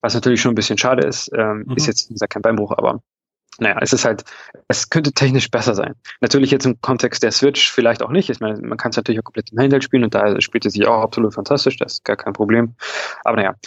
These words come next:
Speaker 1: das ist die eine Sache. Die andere Sache, die mich wirklich ziemlich stört, ist, dass der Protagonist still ist. Also wenn man einen von den zwei Geschwistern wählt,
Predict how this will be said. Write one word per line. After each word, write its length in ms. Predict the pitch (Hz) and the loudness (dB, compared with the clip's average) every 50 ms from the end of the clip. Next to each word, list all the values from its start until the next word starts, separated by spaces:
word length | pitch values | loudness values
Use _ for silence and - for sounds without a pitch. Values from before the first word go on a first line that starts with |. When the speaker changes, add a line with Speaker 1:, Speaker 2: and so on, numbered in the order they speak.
| - - | -8 -4
Speaker 1:
das 180 | - 135 113 123 | -2 0 2 2
ist 260 | 131 - - - - | 0 0 -2 -4 -2
die 80 | 135 120 | -2 0
eine 160 | 120 120 107 | 0 -2 -4
Sache. 160 | 107 113 107 - - - _ - | -6 -6 -8 -8 -14 -8 _ 0
Die 60 | 156 | 2
andere 200 | 151 165 160 151 | 2 2 2 2
Sache, 160 | 143 151 156 | 2 2 0
die 80 | 147 147 | 0 0
mich 180 | 143 139 113 | 0 0 2
wirklich 280 | 131 139 - 143 135 - | 2 0 0 0 -4 -4
ziemlich 340 | - - 139 139 151 139 - | -4 -4 -2 0 0 0 2
stört, 280 | - 139 143 143 139 | 4 4 4 4 2
ist, 180 | 139 - - - | 0 -2 0 -2
dass 140 | 127 117 - | -2 -2 -2
der 100 | - 120 | -4 -4
Protagonist 840 | - - 135 - 131 113 107 117 117 120 113 117 - - - - | -2 -2 -2 0 0 2 2 4 4 4 2 0 -2 -4 -2 -2
still 320 | - - - 120 117 113 - | 0 2 2 2 2 2 2
ist. 320 | - - - - - - _ _ _ _ _ _ _ _ _ - - _ | 0 -2 -4 -6 -8 -10 _ _ _ _ _ _ _ _ _ -20 -12 _
Also 200 | - 123 107 117 | -2 0 2 4
wenn 120 | 117 123 123 | 4 4 4
man 220 | 131 131 127 131 | 2 2 0 -2
einen 280 | - - - - 127 123 | -2 -4 -4 -2 -2 -2
von 160 | - 131 123 | -2 -2 -2
den 80 | 120 113 | -2 0
zwei 160 | - 117 117 | 0 -2 -2
Geschwistern 460 | 113 113 - 113 113 - - 110 110 | -2 -4 -6 -6 -6 -4 -6 -2 2
wählt, 400 | 120 139 143 139 139 - - - | 4 4 4 4 2 -2 -10 -12